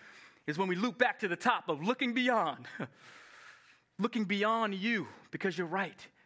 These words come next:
you can't. But it's with His empowerment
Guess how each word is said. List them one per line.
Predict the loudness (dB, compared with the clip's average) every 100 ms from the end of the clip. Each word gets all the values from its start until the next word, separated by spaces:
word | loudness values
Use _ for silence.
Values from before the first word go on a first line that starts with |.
| -8
you | -6
can't. | -2 -4 -6 -14 -18 -20 _ -20 -20 _ _ _ _ _ -6
But | -4
it's | -2 -4
with | -2
His | 0 2
empowerment | 0 -2 0 0 0 -4